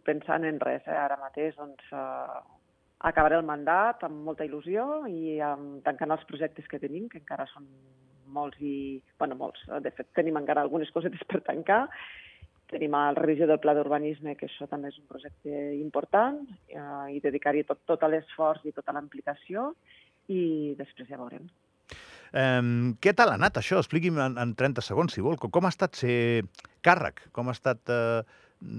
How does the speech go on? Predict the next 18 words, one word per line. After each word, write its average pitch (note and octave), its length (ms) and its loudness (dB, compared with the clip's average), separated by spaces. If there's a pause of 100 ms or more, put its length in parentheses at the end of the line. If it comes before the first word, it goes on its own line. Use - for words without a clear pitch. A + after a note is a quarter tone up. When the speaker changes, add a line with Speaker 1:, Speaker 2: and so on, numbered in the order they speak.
(240)
Speaker 2:
governar? A#2 480 0
Mm, F#2 760 -8
ha B2+ 140 -2
estat E3+ 180 2
una D#3 160 6
experiència C#3+ 540 4 (100)
com G3+ 160 4
se D#3 160 4
l'imaginava? C#3+ 540 0 (1000)
Speaker 1:
Eh, F#3+ 460 -2 (160)
sí, B3 180 -2
bé, F#3 160 0
jo D3+ 80 -2
de D#3+ 80 -6
fet E3+ 160 -8
ja F3+ 80 6
venia E3 380 0
de D#3 80 0